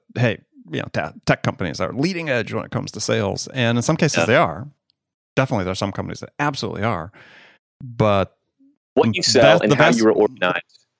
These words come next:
Speaker 2: are
Speaker 1: Yeah.
Speaker 2: two different things. So what you sell is just what you sell. That has no, I,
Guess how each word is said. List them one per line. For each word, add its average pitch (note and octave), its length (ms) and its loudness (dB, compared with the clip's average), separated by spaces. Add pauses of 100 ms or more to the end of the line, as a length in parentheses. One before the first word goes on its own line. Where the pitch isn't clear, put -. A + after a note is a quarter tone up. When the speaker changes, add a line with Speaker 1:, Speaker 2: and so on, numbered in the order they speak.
(160)
Speaker 2:
are - 60 4
Speaker 1:
Yeah. C#3+ 100 6
Speaker 2:
two - 60 6
different G#2 280 2
things. - 360 -6 (140)
So B2 140 2
what C3+ 220 4
you D3+ 100 4
sell G#2 400 4
is G2 160 0
just - 300 -2 (360)
what G2+ 300 2
you F#2+ 100 2
sell. - 360 2
That G#2 140 2
has A2 240 0
no, A#2 420 4
I, G#2 240 2